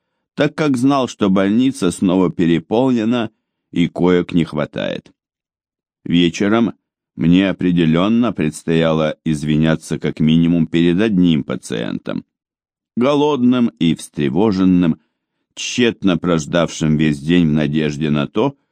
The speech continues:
что койка в отделении интенсивной терапии всё-таки освободится и операция состоится. Увы, придётся его расстроить.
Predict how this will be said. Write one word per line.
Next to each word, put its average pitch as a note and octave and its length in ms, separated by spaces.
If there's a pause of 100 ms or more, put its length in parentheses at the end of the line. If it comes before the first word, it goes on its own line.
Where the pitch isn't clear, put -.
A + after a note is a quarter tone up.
(300)
что - 280
койка G#2 360
в E2+ 40
отделении E2 600
интенсивной D#2 600
терапии D#2+ 520
всё-таки C#2+ 460
освободится C#2 840 (460)
и - 100
операция E2+ 640
состоится. C2 800 (880)
Увы, B2 480 (760)
придётся F#2+ 640
его E2 260
расстроить. B1 720